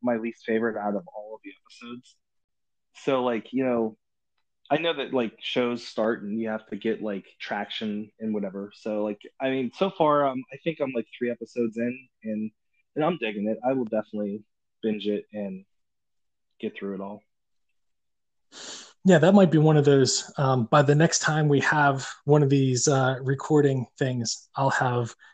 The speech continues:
Speaker 2: sat down, made the effort to watch through it all, and that'll give us some topics to talk about through the next one. Because, yeah, it, it is, it is on my schedule of I want to be able to see this.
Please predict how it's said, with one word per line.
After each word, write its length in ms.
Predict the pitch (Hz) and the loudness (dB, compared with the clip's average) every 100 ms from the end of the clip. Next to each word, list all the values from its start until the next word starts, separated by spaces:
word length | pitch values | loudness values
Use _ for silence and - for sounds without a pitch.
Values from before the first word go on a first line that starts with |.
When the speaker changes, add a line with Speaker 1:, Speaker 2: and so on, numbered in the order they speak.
| _ | _
Speaker 2:
sat 300 | - 208 170 | 0 2 2
down, 400 | 160 151 143 143 - | 2 4 4 2 2
made 220 | 165 170 | 6 6
the 100 | 156 | 8
effort 300 | 147 - 143 | 4 4 -4
to 80 | - | 0
watch 420 | 131 139 131 - | 2 2 2 -2
through 260 | - 160 156 | 0 4 6
it 60 | 131 | 4
all, 300 | 117 120 - _ - | 2 0 -4 _ -4
and 100 | 151 | 4
that'll 160 | 151 151 | 6 6
give 160 | 139 | 4
us 120 | 135 | 2
some 120 | - 135 | 0 -2
topics 380 | 143 - - | -2 -4 -6
to 60 | 143 | -8
talk 260 | - 143 143 | -6 -6 -4
about 300 | 131 127 - | -2 -2 -4
through 140 | 127 | -4
the 80 | 123 | -2
next 340 | 139 156 - | 0 -2 -4
one. 160 | 127 139 - _ _ _ _ _ _ - | -6 -6 -14 _ _ _ _ _ _ -2
Because, 260 | 160 170 156 | 4 6 6
yeah, 160 | 135 | 4
it, 180 | 143 139 | -2 0
it 140 | 175 170 | 4 6
is, 340 | 156 139 - - | 6 4 -2 0
it 80 | |
is 140 | 139 139 | 2 2
on 160 | 135 | 2
my 100 | 143 | 2
schedule 580 | 143 - 139 131 127 131 | 2 2 2 2 0 0
of 280 | 120 117 110 _ - _ - | -2 -2 -4 _ -20 _ -2
I 100 | 135 | 2
want 240 | 139 139 | 2 0
to 80 | 127 | 0
be 180 | 131 127 | 4 4
able 200 | 127 117 | 4 -4
to 140 | 113 | -4
see 240 | - 156 | 0 2
this. 500 | 170 180 - - - | 4 4 2 -2 -6